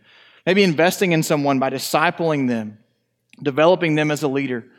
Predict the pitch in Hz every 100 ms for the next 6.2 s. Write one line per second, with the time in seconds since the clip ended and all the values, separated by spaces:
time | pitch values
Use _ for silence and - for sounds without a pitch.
0 | _ _ - 170 165 165 - 185 196 180
1 | 160 185 180 165 143 139 135 147 127 110
2 | 113 113 170 196 185 175 185 180 165 -
3 | 165 151 151 156 - - 160 156 151 143
4 | 135 165 185 - - 170 156 - - -
5 | - _ - 143 185 180 - 139 160 139
6 | 110 117